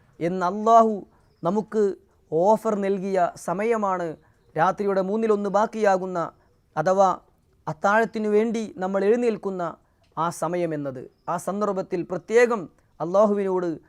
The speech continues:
ഇസ്തിഗ്ഫാറിനെ ചോദിക്കുക, പശ്ചാത്തപിച്ച് ഖേദിച്ച് പൊറുക്കലിനെ തേടി റബ്ബിലേക്ക് മടങ്ങുക. എങ്കിൽ തീർച്ചയായും നമ്മുടെ പാപങ്ങൾ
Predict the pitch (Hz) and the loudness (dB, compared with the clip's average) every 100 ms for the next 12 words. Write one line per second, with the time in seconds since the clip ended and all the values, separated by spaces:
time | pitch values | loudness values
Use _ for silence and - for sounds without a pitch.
0 | _ - 160 - 190 165 190 220 214 175 | _ -14 -12 -8 -8 0 2 2 0 -6
1 | - 220 220 214 185 175 - _ _ - | 0 0 0 -4 -2 -2 -2 _ _ -8
2 | 170 - 220 254 247 233 220 190 233 262 | -8 0 4 6 4 2 -4 4 4 4
3 | 208 240 226 240 277 233 269 240 233 214 | 0 -4 0 2 2 0 0 0 0 -2
4 | 190 165 _ _ _ 170 175 208 196 175 | -2 -6 _ _ _ -4 -2 0 0 0
5 | 185 196 196 175 165 - _ _ - 170 | 0 0 0 -2 -4 -4 _ _ -6 -4
6 | 175 175 208 220 208 185 180 156 135 _ | -2 -2 -2 -4 0 0 0 -4 -10 _
7 | _ 156 170 170 170 185 196 190 | _ -4 -2 0 4 4 2 -4